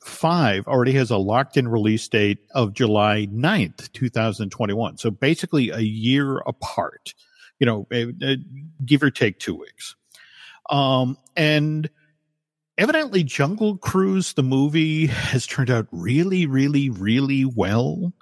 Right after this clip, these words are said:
In fact, there's a lot of talk at Disney that this may be the film franchise to replace Pirates of the Caribbean,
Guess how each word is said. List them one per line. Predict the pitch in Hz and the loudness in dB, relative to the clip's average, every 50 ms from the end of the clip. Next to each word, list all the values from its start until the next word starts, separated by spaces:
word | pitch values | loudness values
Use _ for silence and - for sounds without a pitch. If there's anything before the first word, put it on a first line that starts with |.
| _ _ _ - - - - - - - _ _ - | _ _ _ -20 -20 -20 -20 -20 -20 -20 _ _ -2
In | 135 120 - | -2 0 2
fact, | 135 123 113 - | 2 -2 0 0
there's | - 123 110 | -2 0 2
a | 120 | 2
lot | 107 101 107 131 151 | 2 4 4 4 2
of | 139 | 0
talk | - - 135 131 131 - | 0 0 -2 -2 0 0
at | 139 107 - | -2 -2 0
Disney | - 120 127 127 - 147 127 127 123 | 0 0 0 0 0 0 2 2 2
that | 120 120 104 107 - 135 120 | 2 2 0 0 -2 -6 -4
this | 107 117 135 135 - - - | 0 0 0 0 -2 -4 -4
may | 120 120 120 120 120 | 0 0 2 2 2
be | 120 113 110 117 117 117 120 | 0 0 2 2 2 2 2
the | 117 110 | 0 0
film | - - 120 110 113 120 117 | -2 -2 -2 0 0 0 -2
franchise | 110 - - 110 110 113 117 - - 127 117 113 113 117 117 113 113 113 - - | -2 -2 -2 0 0 0 0 0 0 0 0 2 2 2 2 2 0 0 -4 -6
to | - - 117 104 101 | -4 -2 0 2 0
replace | 98 - - - 110 104 110 107 - | 0 -2 0 0 0 0 0 -2 -4
Pirates | _ - 113 104 104 104 98 - | _ -2 0 0 0 0 -2 -4
of | - | -4
the | 95 95 | -6 -4
Caribbean, | - - 113 101 95 92 104 127 170 208 202 196 196 190 185 185 180 | -4 -4 -4 -4 -4 -2 0 0 0 0 0 -2 -2 -2 0 0 0